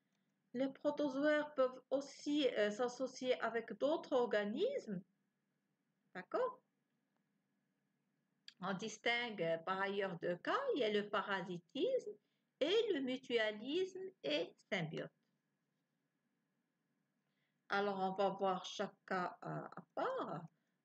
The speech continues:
Concernant le parasitisme, alors les protozoa parasites peuvent être, euh, ectoparasites, mésoparasites ou bien endoparasites.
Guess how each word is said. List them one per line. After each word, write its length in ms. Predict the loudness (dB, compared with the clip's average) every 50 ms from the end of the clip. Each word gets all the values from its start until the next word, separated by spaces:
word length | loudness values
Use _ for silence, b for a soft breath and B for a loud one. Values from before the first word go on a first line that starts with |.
| _ _ -2
Concernant 680 | 0 0 0 0 0 0 0 0 0 -2 0 0 0 0
le 520 | 0 2 2 2 2 2 0 -2 -4 -6 _ _ _ _ _ _ _ _ -2
parasitisme, 1040 | -2 -2 0 0 -2 -2 -4 -8 -12 -8 -4 -2 0 0 0 0 0 0 -2 -2 -4 -8 -12 _ _ _ _ _ _ _ _ _ _ _ _ _ _ _ _ _ _ _ _ _ _ _ _ _ _ _ _ _ _ _ _ _ _ _ _ _ _ _ _ _ _ _ _ _ _ _ _ _ _ _ _ _ _ _ _ _ _ -2
alors 260 | 0 2 2 4 4
les 120 | 4 2
protozoa 720 | 2 0 -4 -6 -6 -2 -2 -2 0 2 2 2 2 2 2
parasites 600 | 2 2 4 2 0 0 -2 -2 -4 -4 -6 _ _
peuvent 240 | 0 0 0 0 -2 -4 -2
être, 360 | 0 0 0 -2 -6 -4 0
euh, 160 | 2 2 2 0 -4 -10 _ _ _ _ _ _ _ _ _ _ -4
ectoparasites, 1300 | -2 -2 -2 -2 -2 0 0 0 2 2 2 2 2 4 4 2 2 2 2 2 0 0 -2 -8 -20 _ _ _ -6
mésoparasites 1080 | -2 0 2 2 2 2 2 2 0 0 0 0 0 0 0 0 0 2 2 2 0 0 -2
ou 80 | -6
bien 260 | -4 0 0 0 0 -2 -4 -6
endoparasites. 840 | -4 -2 0 2 2 2 2 2 2 0 0 2 0 -2 -2 -6 -10